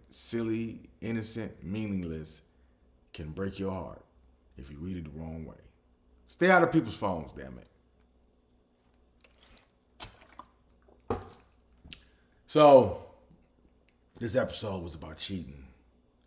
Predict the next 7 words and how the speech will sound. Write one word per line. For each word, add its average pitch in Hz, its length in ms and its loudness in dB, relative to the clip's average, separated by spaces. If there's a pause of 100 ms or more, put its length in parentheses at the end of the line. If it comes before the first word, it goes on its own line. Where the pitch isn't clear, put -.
(340)
Hopefully 147 400 2
you 151 80 2
learned 143 320 0
something. 85 340 -6 (1500)
Uh, 98 360 -2
I 131 140 2
did. 87 340 -4